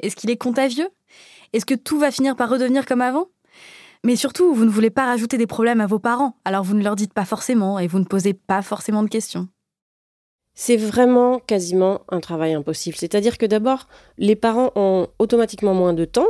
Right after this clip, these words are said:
Speaker 2: tout court, parce qu'il y a des contraintes quotidiennes qui sont très difficiles à imaginer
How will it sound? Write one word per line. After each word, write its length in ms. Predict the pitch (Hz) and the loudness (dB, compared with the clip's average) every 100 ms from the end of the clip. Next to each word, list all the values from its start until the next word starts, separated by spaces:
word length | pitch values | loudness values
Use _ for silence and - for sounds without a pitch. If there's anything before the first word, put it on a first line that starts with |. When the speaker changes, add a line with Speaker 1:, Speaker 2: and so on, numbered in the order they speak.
| 440 | 0
Speaker 2:
tout 100 | 214 | -4
court, 460 | - 302 349 - - | -2 -2 -2 -6 -10
parce 160 | - 175 | -6 -2
qu'il 80 | 190 | 0
y 40 | |
a 20 | |
des 100 | 180 | 0
contraintes 480 | 180 190 180 190 185 | 0 0 0 -2 -2
quotidiennes 540 | - 180 170 170 180 180 | -4 -8 -4 0 0 0
qui 100 | 170 | -6
sont 240 | - 180 - - _ _ _ _ _ | -2 -4 -4 -18 _ _ _ _ _
très 400 | - - 415 359 | -12 -2 2 2
difficiles 480 | 214 196 214 226 202 | 0 -2 -4 0 2
à 80 | 185 | 4
imaginer 640 | 185 180 170 170 180 | 4 2 0 2 2